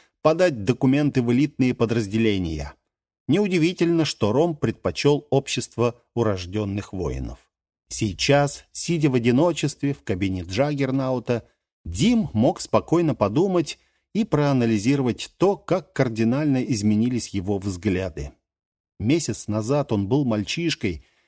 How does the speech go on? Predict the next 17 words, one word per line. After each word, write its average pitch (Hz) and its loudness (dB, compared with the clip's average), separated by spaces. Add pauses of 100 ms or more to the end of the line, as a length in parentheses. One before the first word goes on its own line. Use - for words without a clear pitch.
(120)
таким 196 -2
наивным, 175 2
замкнутым 123 0
и 131 -2
прагматичным. 107 -4 (560)
Прошло 123 2
всего 180 2
ничего, 170 0 (100)
но 95 -2
он, 120 0 (140)
тот 135 -2
старый 127 0
Дим, 117 -2 (400)
сейчас 156 0
казался 131 0
простодушным 120 -2
юнцом, 127 0